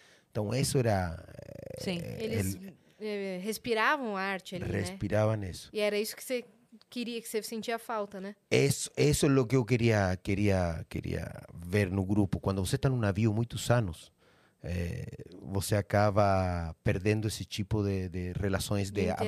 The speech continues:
Speaker 1: amigos, seu
Speaker 3: né?
Speaker 1: grupo artístico. E eles me acolheram. Por isso eu falei que
Speaker 3: Você foi pra um
Speaker 2: Quando
Speaker 3: navio?
Speaker 2: Fe-, passou muito tempo.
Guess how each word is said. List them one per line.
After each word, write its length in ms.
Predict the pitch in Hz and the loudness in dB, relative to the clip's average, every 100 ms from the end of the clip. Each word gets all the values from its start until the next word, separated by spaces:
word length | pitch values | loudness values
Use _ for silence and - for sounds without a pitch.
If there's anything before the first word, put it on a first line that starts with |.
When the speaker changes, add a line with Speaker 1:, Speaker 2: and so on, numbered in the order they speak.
| 104 | 2
Speaker 1:
amigos, 320 | 117 101 101 | 2 4 2
seu 120 | 110 | 2
Speaker 3:
né? 60 | 95 | 2
Speaker 1:
grupo 580 | 101 110 110 101 95 92 | 4 6 4 0 -2 -2
artístico. 840 | 87 - 104 101 - - - 92 - - - _ _ | -2 -6 -4 -4 -6 -12 -10 -12 -12 -20 -20 _ _
E 180 | 113 107 | 0 2
eles 220 | 110 117 | 2 0
me 120 | 117 | 0
acolheram. 300 | 107 110 107 | 0 2 0
Por 140 | 98 110 | 0 -2
isso 120 | - | -2
eu 40 | |
falei 180 | - 127 | 0 0
que 160 | 127 131 | 2 2
Speaker 3:
Você 60 | 117 | 2
foi 160 | 240 | 0
pra 100 | 226 | 0
um 20 | 208 | 0
Speaker 2:
Quando 80 | 220 | 0
Speaker 3:
navio? 440 | 202 208 339 269 _ _ - | -4 -6 -10 -12 _ _ -20
Speaker 2:
Fe-, 220 | - - | -16 -12
passou 500 | 180 170 - 170 185 185 165 | -8 -10 -10 -14 -14 -18 -18
muito 220 | 170 190 | -16 -16
tempo. 280 | - 170 - | -10 -10 -10